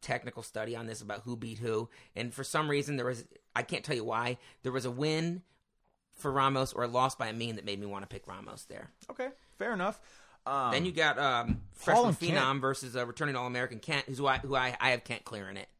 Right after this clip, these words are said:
Speaker 2: No, you don't.
Speaker 1: I have, no, I have Kent clearing against Bernstein.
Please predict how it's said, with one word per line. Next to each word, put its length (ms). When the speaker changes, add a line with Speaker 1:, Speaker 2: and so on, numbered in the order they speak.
Speaker 2:
No, 80
you 120
don't. 200
Speaker 1:
I 80
have, 160
no, 100
I 80
have 100
Kent 180
clearing 400
against 280
Bernstein. 500